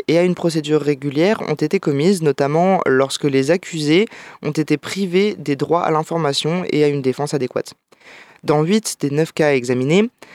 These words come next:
les autorités ont invoqué l'article cent trente-six du Code pénal relative à l'entrave au travail et, dans un cas, l'article cent sept du Code pénal sur l'obstacle à un service public. Des charges d'entrave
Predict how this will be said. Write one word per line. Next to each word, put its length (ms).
les 240
autorités 540
ont 300
invoqué 500
l'article 500
cent 140
trente-six 440
du 120
Code 180
pénal 380
relative 640
à 320
l'entrave 500
au 80
travail 460
et, 180
dans 300
un 100
cas, 380
l'article 520
cent 160
sept 180
du 120
Code 160
pénal 420
sur 420
l'obstacle 640
à 40
un 80
service 480
public. 560
Des 180
charges 380
d'entrave 920